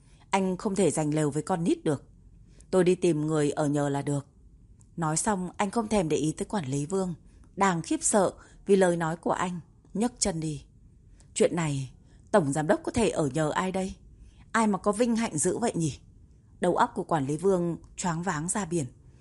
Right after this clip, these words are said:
Sóng biển xô vào mặt ông, nhưng cũng không thể tỉnh táo lại được. Trong công ty,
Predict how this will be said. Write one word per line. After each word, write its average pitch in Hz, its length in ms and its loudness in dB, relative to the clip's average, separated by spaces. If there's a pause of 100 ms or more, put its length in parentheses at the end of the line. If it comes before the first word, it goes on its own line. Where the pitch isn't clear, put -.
(220)
Sóng 202 280 0
biển 214 220 2
xô 214 280 0
vào 180 120 0
mặt 151 180 -2
ông, 185 280 -2 (380)
nhưng 208 220 2
cũng 196 140 0
không 226 200 -4
thể 208 120 0
tỉnh 147 240 -2
táo 139 220 -6
lại 208 160 -6
được. 151 220 -6 (1120)
Trong 180 200 -4
công 170 180 0
ty, 170 340 -2